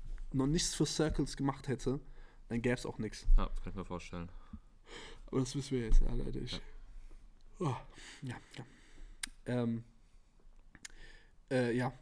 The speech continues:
Speaker 1: bei, bei Lil Peep weiß ich nicht genau, wie man das da also es ist aber halt auch nicht so mein, mein Stil, dass
Speaker 2: Ja, also
Speaker 1: ich
Speaker 2: es
Speaker 1: da irgendwas hören wollen würde. Also ich hab versucht, mir das posthume Album von ihm reinzuziehen,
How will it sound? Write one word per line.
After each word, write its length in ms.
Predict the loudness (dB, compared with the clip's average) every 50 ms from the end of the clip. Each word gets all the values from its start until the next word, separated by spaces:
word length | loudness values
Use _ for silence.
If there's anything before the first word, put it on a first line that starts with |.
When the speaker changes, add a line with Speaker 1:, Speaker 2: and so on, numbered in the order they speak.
| -20 -20 -18 -14 -8
Speaker 1:
bei, 220 | -2 2 2 4
bei 200 | 4 6 6 6
Lil 160 | 8 8 6 6
Peep 360 | 4 4 2 2 2 2 0
weiß 220 | 2 4 4 4
ich 140 | 2 0 0
nicht 180 | -2 -2 -2 -2
genau, 340 | -2 -2 0 0 0 -2 -2
wie 60 | 0
man 220 | 0 0 0 0 -2
das 220 | -4 -6 -6 -6 -4
da 280 | -4 -4 -4 -4 -4 -2 -2 -2 -4 -6 -10 -14 -16 -16 -16 -14 -14 -14 -14 -16 -20 -20 -20 -20 -20 -20 -20 -20 -20 -20 -20 -20 -20 _ -10 -6
also 180 | -4 -2 -2 -2
es 60 | -2
ist 80 | -2
aber 160 | -2 0 0 2
halt 220 | 0 0 -2 -4
auch 180 | -10 -8 -4 -4
nicht 200 | -4 -4 -6 -6
so 120 | -6 -4
mein, 260 | -4 -4 -4 -4 -4 -4
mein 180 | -4 -4 -6
Stil, 400 | -6 -6 -6 -6 -4 -4 -4 -2
dass 20 | -2 0
Speaker 2:
Ja, 60 | 0
also 140 | 0 0 -2
Speaker 1:
ich 60 | -4
Speaker 2:
es 40 | -4
Speaker 1:
da 80 | -6 -6 -6
irgendwas 440 | -6 -6 -8 -8 -8 -8 -10 -8 -8
hören 320 | -8 -6 -6 -6 -6 -6 -8 -10 -14 -18 -14 -6 -4
wollen 320 | -2 -2 -2 -2 -4 -4
würde. 280 | -4 -2 -2 -2 -4 -4 -4 -4
Also 120 | -4 -2
ich 60 | 0 0
hab 80 | 0 2
versucht, 240 | 0 0 2 2 2
mir 80 | 2
das 140 | 2 0 -2
posthume 520 | -2 -2 -4 -2 -2 0 2 2 2 2 2
Album 240 | 2 0 0 0
von 180 | 0 -2 -2 -2
ihm 120 | -2 0
reinzuziehen, 640 | 0 0 -2 -2 -4 -8 -10 -8 -4 -4 -4 -4 -6